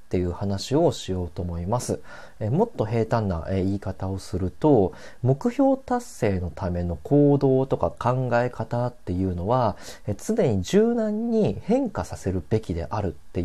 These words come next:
う、えー、お話でございます。まあ、そのね、真意というか意味は、えーと、シンプルで、うんと、状況っていうのがね、変われば、手段とか考え方っていうのが、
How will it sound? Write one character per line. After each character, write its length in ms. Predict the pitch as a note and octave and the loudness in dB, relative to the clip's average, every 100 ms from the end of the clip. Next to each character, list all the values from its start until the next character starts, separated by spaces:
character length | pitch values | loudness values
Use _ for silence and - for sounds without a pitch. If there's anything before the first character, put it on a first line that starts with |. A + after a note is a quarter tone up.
| G2+ | 2
う、 180 | D#3+ C#3+ - | 2 2 -2
え 140 | F#2 | -6
ー、 20 | |
お 40 | - | -4
話 420 | F2+ F2+ - - | -6 -6 -6 -6
で 60 | |
ご 120 | E2+ E2+ | -6 -4
ざ 160 | F2 | -4
い 60 | G2 | 0
ま 160 | C3+ | 0
す。 120 | C#3+ - - - - - | 0 -8 -16 -16 -14 0
ま 100 | G#3+ | 2
あ、 60 | D3 | 4
そ 120 | G#3 | 2
の 120 | G#3+ | 4
ね、 180 | A3+ A3 | 2 -2
真 340 | - G#3+ - | 0 2 2
意 80 | G2 | 0
と 100 | - | -2
い 20 | |
う 20 | |
か 100 | - - | -2 0
意 120 | F3+ | 2
味 200 | E3 F#2+ | 2 0
は、 440 | F2 G#2 G2 F2 - | 0 2 2 0 -4
え 80 | F2+ | -4
ー 20 | |
と、 100 | F2+ | -4
シ 220 | - E3 | -4 -2
ン 80 | C#3+ | -2
プ 220 | - F2 | -4 -6
ル 140 | E2 - | -6 -2
で、 320 | A2 G#2 E2 - - - - | 0 0 -2 -8 -16 -14 -6
う 40 | |
ん 60 | G2+ | -4
と、 140 | G2 | -2
状 300 | F#2 G3+ C4 | 2 6 6
況 320 | C4 - C4 B3+ | 4 2 2 2
っ 20 | |
て 160 | - | -2
い 60 | A#3 | 0
う 20 | |
の 100 | B2+ | 0
が 100 | F2+ | 2
ね、 180 | G2 G2 - | 0 0 -2
変 100 | B2 | 0
わ 140 | C#3+ | 0
れ 160 | D#3+ E3+ | 2 0
ば、 400 | A2 B2 A#2 F#2 - - - | 2 2 4 2 -2 -14 0
手 140 | A3 | 4
段 240 | G3 G#2+ | 4 2
と 140 | F#2 F#2 | 0 -4
か 80 | F2+ | -2
考 200 | A2+ A#2 | -2 -2
え 40 | |
方 280 | A#2 A#2 A2+ | 0 0 0
っ 40 | G#2+ | -4
て 140 | - | -6
い 40 | |
う 20 | F2+ | -6
の 80 | |
が、 160 | E2+ | -4